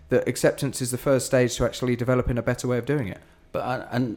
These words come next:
Speaker 2: that's exactly right. So knowing what to expect from the, uh, overall flow of the event is one, but actually knowing what you're going to expect when you get in the room, because there's a tacit agreement, no matter what the conference is, that you're gonna start at one point, end at another point,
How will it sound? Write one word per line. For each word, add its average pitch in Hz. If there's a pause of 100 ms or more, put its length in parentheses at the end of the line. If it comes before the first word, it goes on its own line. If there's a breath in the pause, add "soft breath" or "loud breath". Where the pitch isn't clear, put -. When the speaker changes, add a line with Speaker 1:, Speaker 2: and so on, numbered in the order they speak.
(120)
Speaker 2:
that's 123
exactly 120
right. 120
So 123
knowing 156
what -
to 127
expect -
from 113
the, 104
uh, 95
overall 110
flow 113
of 95
the 101
event 95
is 85
one, 90 (380 soft breath)
but 143
actually 135
knowing 156
what 135
you're 113
going 120 (120)
to 117
expect 107
when 110
you 107
get 127
in 113
the 107
room, 113
because 127
there's 135
a 131
tacit -
agreement, 117 (220 soft breath)
no 120
matter 117
what 131
the 95
conference 85
is, 73 (380 soft breath)
that 107
you're 104
gonna 107
start 139
at -
one 104
point, 90
end 120
at -
another 95
point, 85